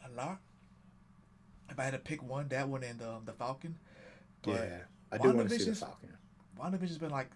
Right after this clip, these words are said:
Speaker 1: on the top of, like, my peak interest. Everything else has been like, "Eh, whatever."
Speaker 2: I mean, it's the potential to be something so great. It's kinda
Speaker 1: Yes.
Speaker 2: like, uh, the Phoenix Saga
Speaker 1: Yeah.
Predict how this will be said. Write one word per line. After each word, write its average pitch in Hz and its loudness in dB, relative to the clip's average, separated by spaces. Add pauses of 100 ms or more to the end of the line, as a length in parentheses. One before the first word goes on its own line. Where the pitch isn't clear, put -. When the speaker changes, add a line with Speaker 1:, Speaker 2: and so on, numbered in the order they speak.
Speaker 1:
on - -6
the - -10
top - -4
of, 113 -12
like, 107 -6 (320)
my 110 -6
peak - -8
interest. - -14 (540)
Everything 151 2
else 143 -2
has 131 -8
been 123 -4
like, 117 -4
"Eh, 156 -6
whatever." 117 -10 (420)
Speaker 2:
I 151 2
mean, 180 8
it's - 4
the 160 4
potential 135 2
to - 0
be 107 4
something 98 -2
so 98 4
great. 85 -2 (100)
It's - -6
kinda 107 2
Speaker 1:
Yes. 98 0
Speaker 2:
like, 95 0
uh, 85 -4 (240)
the 104 -2
Phoenix 101 0
Saga 82 -4
Speaker 1:
Yeah. 135 0